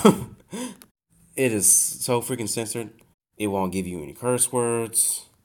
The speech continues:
It won't speak to your emotions in the deepest way. So if you aren't unique, you don't have your own perspective, you don't have your own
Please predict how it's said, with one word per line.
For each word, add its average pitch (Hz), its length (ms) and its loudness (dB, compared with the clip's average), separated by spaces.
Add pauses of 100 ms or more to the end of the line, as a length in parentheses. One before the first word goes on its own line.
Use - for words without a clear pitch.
(220)
It 107 100 -4
won't 98 340 0
speak 107 320 0
to 104 100 -4
your 92 160 -2
emotions 98 580 -4
in 82 340 -10
the 85 120 -14
deepest 92 340 -8
way. 104 360 -2 (720)
So 95 220 0
if 101 280 -4
you 123 160 -2
aren't 104 260 -2
unique, 107 440 -6
you 101 100 -8
don't 101 140 -2
have 98 160 0
your 87 100 -4
own 101 160 -4
perspective, 101 640 -8
you 90 80 -16
don't 95 140 -6
have 95 160 -4
your 95 100 -6
own 92 400 -8